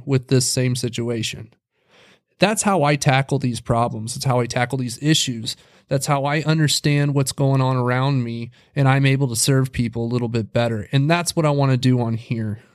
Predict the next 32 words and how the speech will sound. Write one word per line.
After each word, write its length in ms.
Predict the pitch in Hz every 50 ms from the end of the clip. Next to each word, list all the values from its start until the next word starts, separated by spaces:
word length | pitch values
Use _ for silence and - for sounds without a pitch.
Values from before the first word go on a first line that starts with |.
| _ _ _ _
Yes, 440 | - 160 160 165 165 160 160 - -
a 80 | 143 143
lot 240 | 123 135 135 147 156
of 120 | 156 147
these 300 | 151 156 151 147 135 -
interviews 540 | 143 139 147 160 165 165 180 190 214 196 160
and 100 | 127 113
a 40 | 117
lot 220 | 120 127 135 139
of 60 | 143
these 160 | 135 135 131
stories 400 | - - - 135 139 147 156 147
that 220 | 139 131 123 104 - _ - - - - _ _
are 120 | - 117 117
coming 300 | 120 - 143 151 160 160
to 140 | - - 160
you 180 | 165 180 180
are 140 | 147 139 127
from 240 | - - 131 123 120
people 400 | - 147 143 139 - 139 139 135
that 180 | 135 117 -
I've 160 | 110 127 131 131
known 300 | 123 120 120 135 170 170
for 120 | - 185
a 60 | 190
long 240 | 185 185 190 196 202
time 300 | 190 - 170 180 220 233
that 120 | 170 127
are 100 | 113 104
close 420 | - - - 127 123 139 165 - -
to 80 | -
me, 340 | 180 180 190 202 220 233 226